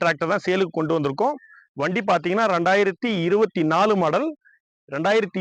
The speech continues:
இருபத்தி மூணு லாஸ்ட், இருபத்தி நாலுல ரெஜிஸ்ட்ரேஷன் பண்ணியிருக்காங்க. வண்டி சிங்கிள் ஓனர் கண்டிஷன்ல இருக்கு. வண்டி ஓ-, ஓடி இருக்கிற ஹவர்ஸே பாத்தீங்கன்னா, முந்நூறு ஹவர் தான் வண்டி ஓடி இருக்கு.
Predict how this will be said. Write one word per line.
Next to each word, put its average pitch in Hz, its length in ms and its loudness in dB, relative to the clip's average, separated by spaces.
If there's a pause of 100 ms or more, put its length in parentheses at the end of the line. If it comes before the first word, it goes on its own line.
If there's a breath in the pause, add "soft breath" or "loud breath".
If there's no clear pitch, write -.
இருபத்தி 208 360 2 (100)
மூணு 214 180 2 (120)
லாஸ்ட், 185 300 0 (180)
இருபத்தி 185 380 -2
நாலுல 185 380 2
ரெஜிஸ்ட்ரேஷன் 190 500 -2
பண்ணியிருக்காங்க. 160 480 0 (540 loud breath)
வண்டி 190 280 0
சிங்கிள் 202 320 2
ஓனர் 208 240 0
கண்டிஷன்ல 196 440 0
இருக்கு. 202 240 -2
வண்டி 196 300 0
ஓ-, 202 260 2 (140)
ஓடி 226 180 4
இருக்கிற 196 260 0
ஹவர்ஸே 220 380 0
பாத்தீங்கன்னா, 185 400 0
முந்நூறு 214 280 2
ஹவர் 180 180 2
தான் 196 100 2
வண்டி 190 220 0
ஓடி 165 140 2
இருக்கு. 240 200 -4